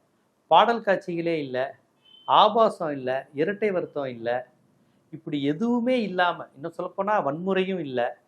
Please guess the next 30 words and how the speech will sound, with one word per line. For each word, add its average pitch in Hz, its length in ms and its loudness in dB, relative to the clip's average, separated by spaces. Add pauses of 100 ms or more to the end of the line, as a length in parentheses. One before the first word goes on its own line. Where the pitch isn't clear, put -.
(280)
எந்தவித 240 1040 6 (120)
கமர்ஷியல் 208 680 2
கூறுகள், 170 360 -2 (180)
ஒரு 156 220 -4
திரைப்படத்தை 214 600 0
வாங்குவதற்கு 160 720 -2
அந்த 147 200 -6
விநியோகஸ்தர்கள் 147 1000 -8
வைக்கிற 135 260 -8
முக்கியமான 165 560 -4
சில 143 240 -10 (120)
கூறுகள், 143 360 -6 (440)
படம் 156 200 0
கொஞ்சம் 139 360 -6
ஃபைட் 151 140 -6 (100)
சீன்னா 143 120 -12
நல்லா 113 400 -6
இருக்கும், 98 320 -12 (420)
ரெண்டு 131 180 -8
மூணு 135 140 -8
ரேப் 151 180 -4
சீன் 143 220 -14
இருக்குமா, 107 420 -14 (220)
எயிட்டிஸ்ல 196 440 -4
இப்படி 147 260 -4
தான் - 0 -
கேட்பாங்களா, 110 380 -6
சில்க் 214 380 -12
படத்துல 143 240 -6
இருக்காங்களா, 120 480 -8